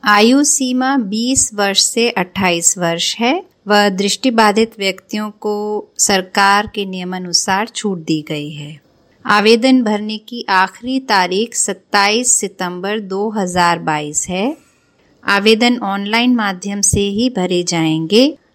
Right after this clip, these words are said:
अधिक जानकारी के लिए आप वेबसाइट पर जा सकते हैं। वेबसाइट का पता है डब्ल्यू डब्ल्यू डब्ल्यू डॉट एस बी आई डॉट सी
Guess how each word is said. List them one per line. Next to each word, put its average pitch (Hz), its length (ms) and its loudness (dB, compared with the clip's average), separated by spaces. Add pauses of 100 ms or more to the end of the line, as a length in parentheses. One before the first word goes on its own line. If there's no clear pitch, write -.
(140)
अधिक 233 360 4
जानकारी 196 680 -2 (120)
के 185 120 -2
लिए 190 360 -2 (120)
आप 190 240 0
वेबसाइट 175 600 0
पर 190 140 2
जा 180 240 2
सकते 190 460 -2
हैं। 220 360 -2
वेबसाइट 226 640 2
का 226 160 0
पता 180 420 -2
है 196 300 2
डब्ल्यू 190 600 2
डब्ल्यू 185 560 0
डब्ल्यू 170 540 0 (160)
डॉट 175 460 4 (440)
एस 240 540 2 (120)
बी 214 580 -2 (200)
आई 185 540 0 (240)
डॉट 180 580 0 (220)
सी 240 640 2